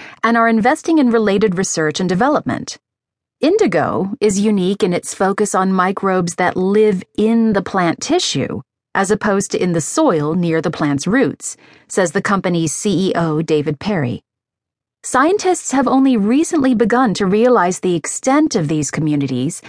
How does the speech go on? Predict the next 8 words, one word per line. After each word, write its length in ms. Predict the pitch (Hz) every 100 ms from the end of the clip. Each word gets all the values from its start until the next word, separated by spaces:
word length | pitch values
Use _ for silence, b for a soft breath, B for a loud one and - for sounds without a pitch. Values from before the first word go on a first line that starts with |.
| B B
and 180 | 214
their 140 | 214 214
importance 520 | 214 302 302 185 -
to 120 | 202
plant 340 | - 185 156 151
health. 460 | 220 143 - - _ _ _ _ _ _ _ _ _ _
So 280 | - 330 403
far, 520 | - 311 151 139 190